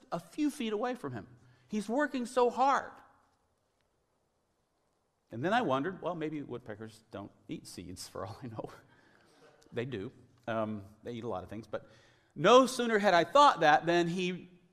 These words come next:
saw what was going on. He flew to the window, he perched on the bricks beside the window, and he began to peck at the bricks, which is even harder than pecking at the tree, I would think.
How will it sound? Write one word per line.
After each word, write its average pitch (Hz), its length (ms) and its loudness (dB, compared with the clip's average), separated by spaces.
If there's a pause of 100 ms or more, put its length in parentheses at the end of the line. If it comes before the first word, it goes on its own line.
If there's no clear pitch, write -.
saw 202 560 6
what 143 100 -4
was 151 100 -6
going 139 260 -2
on. - 20 -4
He 165 100 -2
flew 220 400 -4
to 220 140 -12
the 147 60 -4
window, 127 260 -2
he 147 100 -6
perched - 380 -8
on 151 100 -4
the 135 60 -4
bricks 120 280 -8
beside 113 360 -6
the 110 40 -8
window, 110 260 -6
and 135 120 -8
he 226 80 -4
began 185 320 -4
to 165 60 -6
peck - 260 -4
at 143 80 -10
the - 60 -10
bricks, - 500 -8 (540)
which 135 160 -8
is 135 120 -6
even 143 180 -6
harder 208 360 2
than 131 160 -6
pecking 127 280 -6
at 110 100 -10
the 120 60 -10
tree, 107 360 -6
I 117 80 -4
would 104 180 -8
think. 98 180 -12